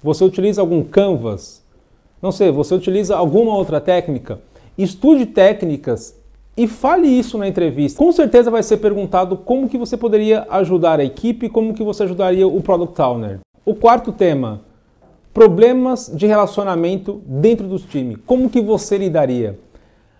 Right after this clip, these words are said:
Aqui é importante trabalhar o seu soft skill. Como que você lidaria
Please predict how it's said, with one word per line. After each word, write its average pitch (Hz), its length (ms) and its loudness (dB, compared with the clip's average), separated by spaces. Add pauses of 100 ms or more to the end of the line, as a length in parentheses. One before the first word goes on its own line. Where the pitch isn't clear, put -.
(280)
Aqui - 260 0
é 269 100 4
importante 226 840 0 (160)
trabalhar 185 600 6
o 185 80 -2
seu 202 220 2
soft 202 280 -2
skill. 135 480 -4 (160)
Como 339 240 0
que 330 120 4
você 262 280 2
lidaria 202 560 2